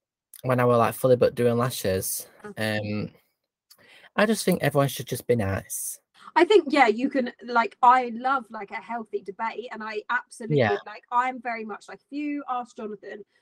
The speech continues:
Speaker 2: the number one thing I've said to him in our relationship is, "Your opinion is always valid. I won't always agree with your opinion, but it doesn't mean that your opinion is any less valid than mine." And that's the way I, like,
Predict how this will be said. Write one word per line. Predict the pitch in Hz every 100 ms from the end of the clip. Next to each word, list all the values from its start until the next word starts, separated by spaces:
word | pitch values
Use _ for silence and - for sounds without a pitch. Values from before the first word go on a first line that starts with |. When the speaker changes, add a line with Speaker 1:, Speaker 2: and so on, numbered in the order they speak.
| _
Speaker 2:
the | 233
number | 262 285 262
one | 254
thing | 240 220 226
I've | 196
said | 220 208
to | 202
him | 202 208 202
in | 208
our | 208 196
relationship | 202 202 208 196 196
is, | 196
"Your | 240 247
opinion | - 233 208 196
is | 196
always | 196 208 -
valid. | - 403 - - _ _
I | 240 226
won't | 220 285 294 294
always | 262 254 202
agree | 202 214 247 254
with | 208
your | 349 220
opinion, | 196 208 214 202
but | 196
it | 202
doesn't | 233 214 196
mean | 208 196
that | 202
your | 208 202
opinion | 190 202 202 196
is | 196
any | 220 208 196
less | 196 -
valid | - 208 196 -
than | 208
mine." | 190 202 202 - _ -
And | 226 214
that's | 240 392
the | -
way | 220 202
I, | 202 196
like, | 196 -